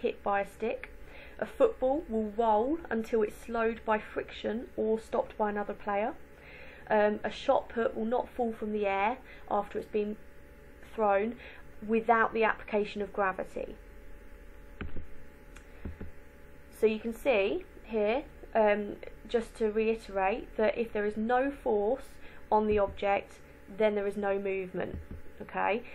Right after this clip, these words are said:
However, once a force is applied, then we have movement.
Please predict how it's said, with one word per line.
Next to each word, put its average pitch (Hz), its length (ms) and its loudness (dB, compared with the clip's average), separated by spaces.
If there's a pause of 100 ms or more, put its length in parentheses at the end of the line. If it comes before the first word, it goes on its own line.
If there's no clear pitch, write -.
(160)
However, 214 380 6
once 240 360 4
a 240 60 0
force 226 380 0
is 202 80 -2
applied, 240 640 2 (720)
then 214 220 6
we 208 100 6
have 196 260 2
movement. 190 640 -2